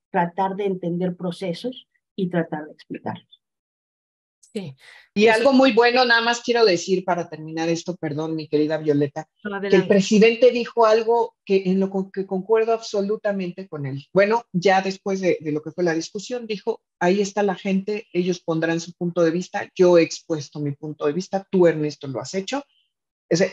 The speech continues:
Speaker 3: a, a mí me parece que eso es lo mejor de la conferencia matutina, ¿no? Que la gente tiene la posibilidad de tener al presidente, que nunca lo habíamos tenido, ¿no? Eh, respondiendo preguntas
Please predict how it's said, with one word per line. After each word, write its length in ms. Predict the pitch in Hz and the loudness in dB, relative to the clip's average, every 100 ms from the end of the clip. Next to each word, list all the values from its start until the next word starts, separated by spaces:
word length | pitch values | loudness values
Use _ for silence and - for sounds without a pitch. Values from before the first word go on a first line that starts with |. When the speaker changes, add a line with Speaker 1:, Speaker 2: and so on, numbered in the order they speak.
| 196 | 4
Speaker 3:
a, 120 | 190 | 6
a 40 | |
mí 140 | 196 220 | 4 4
me 140 | 233 | 2
parece 320 | 226 208 220 | 0 0 -2
que 80 | 220 | -4
eso 120 | 196 | -4
es 80 | 208 | -4
lo 100 | 196 | -2
mejor 340 | 170 143 175 170 | -2 -2 -4 -2
de 80 | |
la 100 | 170 | -4
conferencia 480 | 156 151 147 151 156 | -6 -12 -12 -12 -12
matutina, 400 | 147 - _ _ _ - - _ _ - | -16 -16 _ _ _ -20 -20 _ _ -12
¿no? 140 | 190 | -10
Que 100 | - | -2
la 140 | 156 143 | 0 0
gente 320 | 196 175 190 | 0 0 0
tiene 300 | 190 185 180 | 0 -2 0
la 140 | 160 | -2
posibilidad 640 | - 143 147 147 151 170 196 _ _ _ | -4 -10 -6 0 2 0 -2 _ _ _
de 140 | 151 175 | 0 0
tener 420 | 170 170 170 165 - | 2 0 0 -2 0
al 180 | 165 | 0
presidente, 640 | 165 175 - 190 196 196 226 | 0 -4 -2 -4 -4 -6 -4
que 80 | |
nunca 320 | 180 196 196 190 | 0 0 -2 -4
lo 100 | 160 | -4
habíamos 420 | 165 165 170 - | -4 -6 -10 -10
tenido, 440 | 151 147 147 196 - | -10 -6 -8 -8 -10
¿no? 140 | 165 - _ | -10 -10 _
Eh, 160 | - - | -20 -6
respondiendo 800 | - 180 - 165 165 185 180 190 - _ | -2 -2 0 0 2 2 0 -6 -14 _
preguntas 640 | - 151 156 151 180 175 | -4 -4 -4 -10 -10 -12